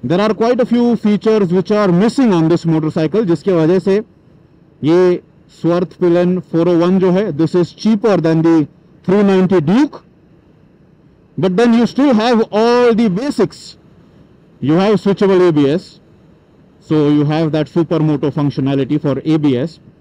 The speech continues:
You have traction control and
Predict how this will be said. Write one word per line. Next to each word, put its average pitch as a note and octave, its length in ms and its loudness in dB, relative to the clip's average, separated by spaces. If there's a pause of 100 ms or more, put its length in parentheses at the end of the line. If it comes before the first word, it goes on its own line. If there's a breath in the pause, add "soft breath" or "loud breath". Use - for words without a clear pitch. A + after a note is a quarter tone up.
(560)
You C#3+ 140 0
have F3+ 260 -2
traction E3+ 380 -4
control C3+ 480 -4 (880)
and C#3 720 -4